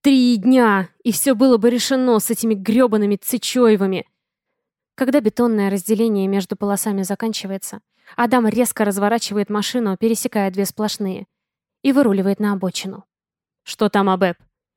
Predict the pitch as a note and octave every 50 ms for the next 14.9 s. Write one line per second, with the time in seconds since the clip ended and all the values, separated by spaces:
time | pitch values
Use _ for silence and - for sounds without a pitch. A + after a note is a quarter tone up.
0 | _ _ _ _ _ _ _ _ _ _ _ _ - - A3 G3+ A3 A3 G#3+ A#3
1 | F#3+ G3 G#3 G3 G3 G#3+ G#3+ G#3 - G#3 F#3+ - - - G3+ - - - G3 F#3
2 | - - - G3 F3+ E3 - - - _ _ - F#3+ F#3 F#3+ F3+ F3+ F#3+ F#3 F#3+
3 | F3+ F3+ - G3 G3 F#3+ - - - A3 G#3 F#3+ F#3 - - G3+ G#3 F#3 F#3+ F3+
4 | F3 F3+ F#3 F3 F3 E3+ - - - - F3+ F3+ F3 - F#3 F3+ F#3 - _ _
5 | _ _ _ _ _ _ _ _ - A3 G#3+ - B3+ B3 A3 G3 - - G#3+ G3+
6 | G3+ G3 G3 - - G#3 F#3 G3 F#3 - G3+ G3 - - A3+ A3 A3 G#3+ G3+ G3
7 | - G3 - - G3+ G3+ G#3 G3 F#3 G3+ G3+ G3 F#3 G3 F#3 - G3+ F#3 F3+ G3
8 | F3+ F3 F3 E3+ - F#3 _ _ _ _ _ _ _ _ _ _ - - G#3+ -
9 | - G#3 G#3 G#3+ G3+ G#3 G3+ - G#3+ F#3+ - - G3 F#3 F3 F3+ F3+ - - -
10 | F#3 E3+ - - F#3 F3+ _ _ _ _ _ - F#3+ F#3 F#3 G3 F#3 F#3 F#3+ F#3
11 | G3 G#3 G#3 - - F3+ F#3 _ _ _ _ _ _ _ _ _ _ _ _ _
12 | _ _ _ _ _ _ - A#3 A#3 - - D4 D4+ D#4 C4 A3+ G3+ F#3+ F#3+ -
13 | - G#3+ A3 A3 G3 - _ - - A3 A3+ C4 C4+ - B3+ A#3+ - - A#3 G#3
14 | G3 G3 F#3 - - - G3+ G3 - - - - F#3+ F#3 _ - _ _